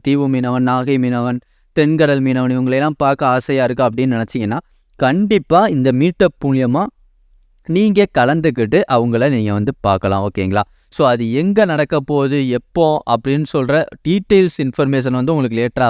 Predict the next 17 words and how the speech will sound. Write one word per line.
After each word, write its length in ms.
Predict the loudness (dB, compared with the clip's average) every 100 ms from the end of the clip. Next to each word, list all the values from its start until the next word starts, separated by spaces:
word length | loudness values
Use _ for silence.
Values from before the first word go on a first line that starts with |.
| 0
வரும். 200 | -2 -6 _ _ _
But 200 | -2 0 0 0
எந்த 220 | 2 2 2 2
டேட்ல 340 | 2 2 0 0
வந்து 140 | 2 0
நடத்த 240 | -2 -2 -4 -2
போறோம் 220 | 0 0 -2
அப்படின்னு 300 | -2 -2 0
சொல்ற 180 | -2 0 0
ஒரு 100 | 0 -2
இன்ஃபர்மேஷன் 540 | -2 -2 0 -2 -2
வீடியோ 180 | -2 -2 -4
தான் 100 | -6 _ _ -2
இதுல. 340 | 0 4 2 2 0
இந்த 260 | 0 0 -2 -2
பொங்கல் 340 | 0 2 0
அன்னைக்கு 300 | 0 -2 -2